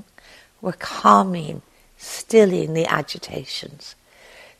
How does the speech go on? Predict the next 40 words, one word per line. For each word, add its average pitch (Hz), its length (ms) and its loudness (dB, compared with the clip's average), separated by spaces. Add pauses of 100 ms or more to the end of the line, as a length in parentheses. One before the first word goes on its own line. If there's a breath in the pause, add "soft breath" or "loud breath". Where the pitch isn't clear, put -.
This - 180 -4
is 311 200 -2
where 269 200 8
we 269 140 0
begin 214 340 2
our 170 200 2
practice. - 680 0
We 180 140 0
will, 165 260 2 (320 loud breath)
as 175 200 0
we 170 100 0
develop 175 540 2
the 240 80 0
practice 226 560 0
over 226 180 0
the 220 140 6
days, 220 420 2 (300 loud breath)
we 190 120 4
never 202 400 4
leave 190 360 2
the 180 80 0
body 156 400 0
behind. 151 720 -10 (1000 soft breath)
This - 200 -8
is 196 160 2
not 185 260 2
some 165 260 -2
sort 170 200 -2
of, 170 140 -6
you 185 80 -4
know, 180 100 0
preliminary 170 840 -2 (400 soft breath)
practice - 580 -2
and 170 80 -2
then 160 120 0
we 160 100 0
get 165 180 2
on 156 260 0
to 170 140 -8
more 156 320 -2